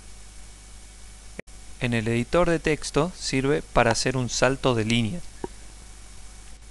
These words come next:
La casa de Juan. Juan. Presiono Enter y me voy hacia abajo. Si escribo el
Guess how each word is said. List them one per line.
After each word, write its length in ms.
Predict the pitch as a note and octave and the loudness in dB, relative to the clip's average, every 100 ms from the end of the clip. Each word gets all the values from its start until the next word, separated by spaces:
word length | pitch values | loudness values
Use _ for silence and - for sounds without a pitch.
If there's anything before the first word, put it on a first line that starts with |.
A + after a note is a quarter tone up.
| - - - - | -16 -16 -16 -8
La 380 | E3 C3 C3 C#3 - - - | 0 2 4 2 -4 -14 -4
casa 420 | - A#2+ - - - - - - | 2 4 2 -2 -8 -12 -14 -12
de 360 | C3 A#2 A2+ - - | -4 0 0 0 -6
Juan. 460 | - D3+ C3+ B2+ E3+ - - - - - | 4 6 8 6 0 -4 -10 -12 -8 -4
Juan. 200 | A2+ A2 - - - - - - - - - - - - - - - | -4 -4 -12 -16 -18 -18 -18 -16 -16 -16 -18 -18 -18 -18 -18 -10 4
Presiono 420 | A2 - C#3+ C#3+ | 6 6 6 6
Enter 340 | D3 C#3 E3 G3 - - - - - - - - - - - | 6 6 6 4 -10 -2 6 8 6 0 -12 -12 -14 -14 -6
y 80 | C3 | 0
me 120 | A2+ | 4
voy 160 | A2 A2+ | 8 8
hacia 220 | G#2+ - | 8 6
abajo. 260 | A2 G#2 - - - - - - - - - | 6 4 0 -14 -16 -16 -16 -16 -16 -14 -4
Si 140 | C#3+ | 0
escribo 420 | C3 C3 A#2+ G#2+ - - - | 0 0 0 -2 -6 -14 -2
el 320 | C3 B2+ C3+ | 2 4 2